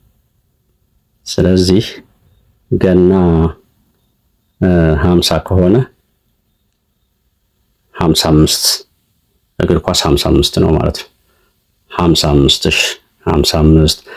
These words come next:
ቅርጫት ኳስ የሚጫወቱ አርባ አምስት እየተባለ ተጽፎ ቢቀመጥ እና እን-፣ በዚህ መሰረት ቢቀመጥ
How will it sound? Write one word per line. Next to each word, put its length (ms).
ቅርጫት 480
ኳስ 280
የሚጫወቱ 840
አርባ 300
አምስት 540
እየተባለ 580
ተጽፎ 320
ቢቀመጥ 520
እና 200
እን-፣ 180
በዚህ 340
መሰረት 440
ቢቀመጥ 480